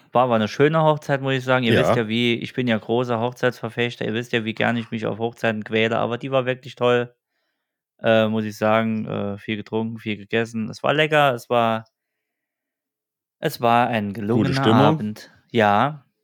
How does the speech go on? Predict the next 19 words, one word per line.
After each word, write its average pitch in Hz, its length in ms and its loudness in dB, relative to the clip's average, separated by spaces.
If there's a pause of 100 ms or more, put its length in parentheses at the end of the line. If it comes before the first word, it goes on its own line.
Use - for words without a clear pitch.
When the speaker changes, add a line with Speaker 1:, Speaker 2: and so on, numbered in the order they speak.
(200)
Speaker 1:
gute 113 220 -4
Stimmung 107 340 -4
war 98 100 -4
Speaker 2:
Top 107 160 4
Speaker 1:
auch. 123 40 4
Und 110 180 2
das - 40 4
Speaker 2:
Location. 123 420 0 (480)
Speaker 1:
und, 107 320 -6
äh, 98 220 -6
Top - 260 -6
Service. 110 440 -4
Und 110 180 -2
das 104 160 -4
haben 104 180 0
wir 113 120 2
zu 110 160 -10
verdanken 110 680 -2
wem? 113 360 2